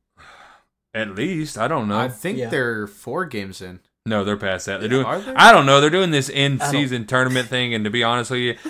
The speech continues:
Speaker 1: I've hated it so bad that I did not bother to figure out how it's gonna play.
Speaker 3: That's why we have Austin to take care of it.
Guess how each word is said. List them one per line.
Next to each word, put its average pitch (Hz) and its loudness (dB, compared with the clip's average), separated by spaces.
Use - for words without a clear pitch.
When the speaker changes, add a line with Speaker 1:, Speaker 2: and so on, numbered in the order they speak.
Speaker 1:
I've 110 0
hated 131 6
it 123 0
so 139 4
bad 120 4
that 110 -2
I 104 0
did 113 0
not 107 2
bother 101 2
to 98 -6
figure 95 -4
out 95 -2
how 95 2
it's 92 -8
gonna 92 -8
play. 90 -8
Speaker 3:
That's 139 -8
why 147 -4
we 143 -4
have 139 -4
Austin 135 -4
to 110 -10
take 123 -8
care 120 -2
of 110 -10
it. 107 -12